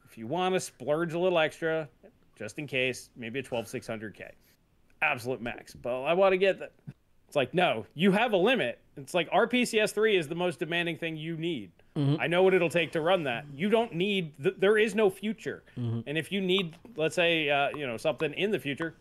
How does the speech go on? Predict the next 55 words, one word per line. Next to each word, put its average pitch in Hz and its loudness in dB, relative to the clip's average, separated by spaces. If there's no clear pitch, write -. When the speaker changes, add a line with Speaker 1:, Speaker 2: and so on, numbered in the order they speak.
Speaker 1:
you 135 -6
just 165 -4
sell - 0
this 165 -6
shit 131 -8
and 156 -10
you 156 -6
buy 127 -2
a 139 -6
new 170 -8
thing 82 -16
at 117 -12
that 139 -6
point. 80 -14
Yeah. 92 -6
Speaker 2:
Uh, 135 4
"Paul, 165 6
I'm 156 2
from 160 -2
a 147 2
family, 131 0
from 147 0
a 131 2
farm 139 0
family. 113 -2
Take 131 -4
care 123 -2
of 117 -6
your 110 -2
equipment 123 -4
and 113 -8
it 113 -10
can 117 -4
last 110 -8
you 107 -8
indefinitely." 113 -6
Yeah, 196 -4
one 185 -4
hundred 202 -2
percent, 175 -4
mate. 147 -6
That's, 151 -6
my 160 0
wife 165 0
is 143 -12
from 131 -8
a 113 -12
farm 113 -10
family. 104 -10
Like, 90 -12
it's - -14
the 147 -6
same 135 2
thing 120 -4
here. 147 -4